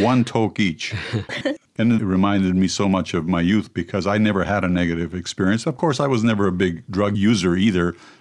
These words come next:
Speaker 1: In fact, marijuana and hashish was the only drug that I'd ever even tried. So it was very infrequent, but when I did, I enjoyed it. And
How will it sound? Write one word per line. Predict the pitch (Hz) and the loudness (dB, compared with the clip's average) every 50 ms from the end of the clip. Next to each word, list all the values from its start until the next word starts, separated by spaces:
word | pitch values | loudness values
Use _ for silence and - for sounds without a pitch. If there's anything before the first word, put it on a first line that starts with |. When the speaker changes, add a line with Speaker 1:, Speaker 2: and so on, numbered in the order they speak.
| _ - | _ -6
Speaker 1:
In | 104 | -4
fact, | 90 - 123 120 110 117 - | -2 0 0 0 0 0 0
marijuana | 110 110 104 101 98 98 104 104 104 98 92 - _ | 2 2 2 2 2 2 2 2 2 0 0 -2 _
and | - 104 104 104 101 104 110 - | -2 0 2 2 2 0 0 0
hashish | - 110 101 - - 120 113 92 - - | -2 -2 -2 0 0 0 0 0 0 -2
was | 92 87 | -2 0
the | 80 87 | 0 2
only | 95 95 101 98 95 90 78 67 - _ _ _ | 2 2 2 2 2 2 0 -2 -6 _ _ _
drug | - - 98 95 98 - | -4 0 0 0 0 0
that | 101 90 | 0 0
I'd | 90 87 87 | 0 2 2
ever | 98 95 87 90 | 2 2 2 2
even | 92 90 87 85 | 2 2 0 0
tried. | 80 - - 95 104 98 92 87 92 - | 0 0 -2 0 0 0 0 -2 -4 -4
So | - - 95 | -2 -2 0
it | 95 101 98 | 0 0 0
was | 95 90 80 | 0 -2 -2
very | 80 87 98 101 98 92 | -2 0 0 2 2 2
infrequent, | 90 87 - - 120 123 120 107 101 101 98 - | 2 0 0 0 0 0 2 0 0 0 -2 -2
but | - 101 - - | -6 -8 -8 -6
when | - - 98 92 | -6 -2 -2 0
I | 90 87 | 0 0
did, | 85 87 117 104 | 0 0 0 0
I | 98 92 95 | 2 2 2
enjoyed | 95 92 82 95 110 117 98 | 0 0 2 2 2 2 0
it. | 90 85 | 0 -2
And | - 98 98 - | -2 -2 -4 -4